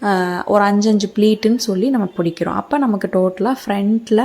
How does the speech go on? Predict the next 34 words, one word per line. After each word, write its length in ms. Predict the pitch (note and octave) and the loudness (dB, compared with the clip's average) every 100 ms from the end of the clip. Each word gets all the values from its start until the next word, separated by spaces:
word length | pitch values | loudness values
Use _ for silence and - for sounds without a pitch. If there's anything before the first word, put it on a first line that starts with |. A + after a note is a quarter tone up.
| D#4 | 0
ஒரு 280 | A3 F#3+ F#3 | -2 -2 0
அஞ்சு 340 | - F3+ F3 F#3 | -2 -4 -4 -4
ப்ளீட்டும், 400 | F3+ E3+ E3 A3 C#4+ F#3+ | -2 -2 -2 -6 -2 0
பேக், 320 | F#3 G#3+ A3+ - | 0 -2 -6 -10
சாரி, 320 | - F3 E3 - | -10 -8 -6 -4
பத்து 320 | F#3 - A3 | -4 -2 -2
ப்ளீட்டும், 380 | G3+ F3+ - G#3 - - - - - | 2 0 0 -4 -4 -10 -14 -12 0
பேக்ல 500 | G#3+ G#3+ C4+ C4 C4 | 4 4 4 4 4
ஒரு 160 | A3+ G#3 | 6 4
பத்து 340 | F#3+ - F3+ - | -4 -6 -6 -2
ப்ளீட்டும் 360 | F3+ F3 D4 - | 0 0 -2 0
வர 220 | F#3+ F3 | 0 0
மாதிரி 260 | E3+ E3+ A3+ | -2 0 0
வரும். 320 | F3+ E3 E3 - - - | 0 -2 -2 -6 -14 -10
So 220 | - C4+ | -2 2
இது 260 | A3+ A3 C4 | 4 4 4
வந்து 240 | A#3+ A3+ | 2 2
நமக்கு 580 | C4 G3 F#3+ D4+ F#4+ - | 0 -2 -2 0 0 0
அந்த 220 | G#3 F#3+ F#3 F#3 F3 E3+ F3 F#3+ - _ _ | -2 0 0 0 -2 -2 -4 -8 -16 _ _
டாப் 360 | G#3+ G#3+ A3 G#3+ | 2 2 2 -2
போர்ஷன், 180 | G3 - | -4 -2
அதாவது 440 | F#3 G#3 E4 G#4+ - - | -2 0 -2 -4 -10 -2
பட்டி 320 | G#3 G3 C4 | 0 2 0
பார்ட் 240 | B3 G#3 G3+ | 2 2 2
நம்ம 180 | F#3 | -2
ரெடி 160 | F#3 F3+ | 0 0
பண்றோம் 260 | F#3 F3 F3 | -2 -2 -2
இல்லைங்களா, 220 | F3+ B3+ | -2 -2
அந்த 500 | D4 G3 F3+ F#3 F3+ | -2 -2 -2 0 -2
பார்ட் 460 | - F#3+ G3+ A3+ | 0 0 0 0
ரெடி 260 | A3 F#3 G#3 | -2 0 0
பண்ணும்போது 680 | G#3 F#3+ F3 F3 F3 A3 F4+ - | -2 -4 -4 -2 -2 -2 -2 0
கரெக்டா 400 | F#3+ F#3+ - - | -2 -2 -8 0
வந்துருச்சுன்னா 840 | B3+ G#3+ F3+ F#3+ G#3+ F#3+ F#3 F3 | 0 2 0 0 0 0 -6 -4